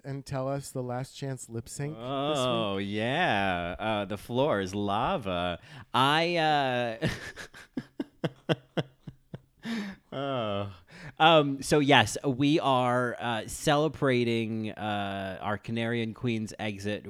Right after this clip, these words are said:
Speaker 2: with a classic song that sounds like a Nine Inch Nails song and maybe somehow related, but it's not. It is, in fact "Volcano Girls" by Veruca Salt.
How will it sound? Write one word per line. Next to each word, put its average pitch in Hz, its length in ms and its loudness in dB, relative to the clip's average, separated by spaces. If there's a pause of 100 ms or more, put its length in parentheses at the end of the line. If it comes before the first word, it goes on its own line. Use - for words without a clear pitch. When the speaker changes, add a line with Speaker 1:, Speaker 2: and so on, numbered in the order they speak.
(160)
Speaker 2:
with 123 420 2 (400)
a 127 120 -2 (120)
classic 170 680 0
song 120 420 4
that 110 200 0
sounds 165 460 2
like 139 160 4
a 120 40 -2
Nine 110 200 0
Inch 104 200 -2
Nails 101 280 -2
song 98 400 -2
and 101 200 -6
maybe 135 280 0
somehow 104 340 0
related, 92 440 -2
but 92 120 -4
it's 90 180 -10
not. 98 520 -2 (320)
It 104 100 -6
is, 101 140 -4
in 101 100 -8
fact 101 480 -6 (260)
"Volcano 104 680 -2
Girls" 62 760 -12 (260)
by 92 140 0
Veruca 85 440 -6
Salt. - 560 -10